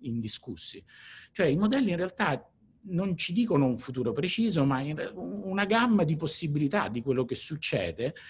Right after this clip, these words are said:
sia in probabilità sia a seconda delle scelte che facciamo. E quindi poi alla fine siamo noi che in qualche modo decidiamo in quale mappa del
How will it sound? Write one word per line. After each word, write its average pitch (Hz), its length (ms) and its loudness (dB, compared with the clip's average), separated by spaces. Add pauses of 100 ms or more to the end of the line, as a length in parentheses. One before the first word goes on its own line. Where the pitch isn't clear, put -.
(140)
sia 254 320 0
in 160 140 2
probabilità 202 720 2
sia 202 240 2
a - 20 -2
seconda 165 380 -2
delle 120 160 -2
scelte 127 340 -6
che 104 120 -10
facciamo. 101 580 -10
E - 40 -20
quindi 208 220 2
poi 185 140 0
alla 135 140 0
fine 180 180 -4
siamo 117 280 -4
noi 127 400 0 (380)
che - 80 -2
in 143 140 2
qualche 127 320 -2
modo 156 280 2
decidiamo 135 600 0
in 113 100 -2
quale 123 240 -4
mappa 127 320 -4
del 117 180 -4